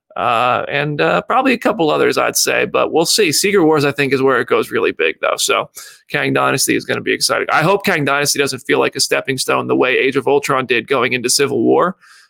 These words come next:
I hope Kang Dynasty gets its, ki-, like, gets its flowers, gets a chance to really gr-,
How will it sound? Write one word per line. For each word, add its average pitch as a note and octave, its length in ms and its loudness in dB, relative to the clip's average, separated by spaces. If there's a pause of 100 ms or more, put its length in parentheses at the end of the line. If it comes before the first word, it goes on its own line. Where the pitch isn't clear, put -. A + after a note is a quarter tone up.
(120)
I B2 60 -12 (100)
hope C3 220 -2
Kang C3 180 -2
Dynasty B2+ 360 0
gets C3+ 280 0
its, B2+ 200 0
ki-, A#2 420 -4
like, - 220 0
gets C#3+ 200 0
its B2 120 -2
flowers, C#3 480 2
gets C#3 180 0
a C#3+ 60 -6
chance C#3 320 -2
to C3+ 120 0
really C3+ 220 4
gr-, B2+ 160 -4